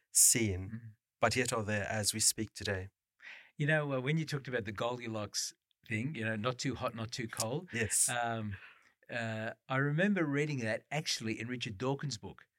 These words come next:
Speaker 2: um, you know, when he's arguing the case for no
Speaker 1: Yes.
Speaker 2: God.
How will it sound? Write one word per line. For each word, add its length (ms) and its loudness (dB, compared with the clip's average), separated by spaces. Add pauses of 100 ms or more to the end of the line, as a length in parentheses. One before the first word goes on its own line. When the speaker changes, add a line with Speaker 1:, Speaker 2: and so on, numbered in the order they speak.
(420)
Speaker 2:
um, 460 0
you 100 -2
know, 120 0
when 100 -2
he's 140 0
arguing 360 4
the 80 0
case 400 2
for 160 0
no 80 4
Speaker 1:
Yes. 260 6
Speaker 2:
God. 360 -4